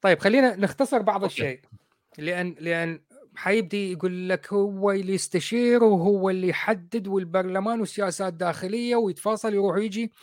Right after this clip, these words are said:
Speaker 1: ولما أنا ذكرت إنه هو ما له حق يختار، وبالسياسة البريطانية اللي هو شيء سلبي عندنا في بريطانيا، في إنجلترا تحديدًا، إنه ال-، بما إنه رئاسة الوزراء هي اللي ترشح اللوردات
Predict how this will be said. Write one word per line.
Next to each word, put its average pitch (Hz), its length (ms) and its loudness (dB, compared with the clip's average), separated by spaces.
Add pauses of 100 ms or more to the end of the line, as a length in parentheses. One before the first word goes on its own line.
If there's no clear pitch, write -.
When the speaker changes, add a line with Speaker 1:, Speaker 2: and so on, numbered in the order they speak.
(360)
Speaker 1:
ولما 160 380 0
أنا 220 100 2
ذكرت 202 460 0
إنه 160 260 -4
هو 165 380 0
ما 190 140 -2
له 190 60 0
حق - 240 -4
يختار، 139 380 -2 (800)
وبالسياسة 160 640 -2
البريطانية 160 920 -4 (400)
اللي 135 200 -6
هو 131 80 -4
شيء 160 280 2
سلبي 160 380 6
عندنا 139 240 4
في 147 160 2
بريطانيا، 123 500 0
في 143 120 -4
إنجلترا 123 420 -2
تحديدًا، 120 560 -6 (160)
إنه 127 520 -12 (100)
ال-، 127 500 -12 (320)
بما 175 240 4
إنه 135 500 0 (160)
رئاسة 143 420 6
الوزراء 180 400 10
هي 196 200 12
اللي 180 180 8
ترشح - 920 4 (1040)
اللوردات 127 580 2